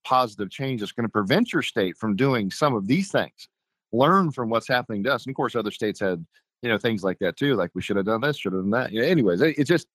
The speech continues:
like I said, like, we could talk a whole program about it, but it was fascinating, enlightening, um, uplifting, um, and very, um, utilitarian at the end of the day because of the information brought back and what I have. So it's gonna be, anyways, I, I will go again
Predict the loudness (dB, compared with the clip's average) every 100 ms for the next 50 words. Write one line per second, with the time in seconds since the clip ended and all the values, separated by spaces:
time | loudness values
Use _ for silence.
0 | _ _ _ _ -2 2 2 2 2 2
1 | 2 2 2 2 0 2 2 2 0 0
2 | 0 0 -2 0 2 0 -2 -4 0 0
3 | 0 -2 0 -2 -4 -8 _ _ _ _
4 | -4 0 2 2 2 0 0 -2 -8 -4
5 | -2 0 -2 0 0 2 0 0 -2 -2
6 | -2 -4 _ _ _ _ -2 0 2 2
7 | 2 2 2 4 4 4 0 -2 -6 -6
8 | -4 -2 -2 -2 -2 0 0 0 0 0
9 | 0 -2 -2 -4 -4 0 2 2 0 -2
10 | -2 0 0 0 0 0 0 0 0 0
11 | 0 0 -2 -2 -4 -2 -2 -2 -2 0
12 | 0 -2 0 0 0 2 4 6 6 4
13 | 2 0 0 2 2 2 2 2 2 -2
14 | -2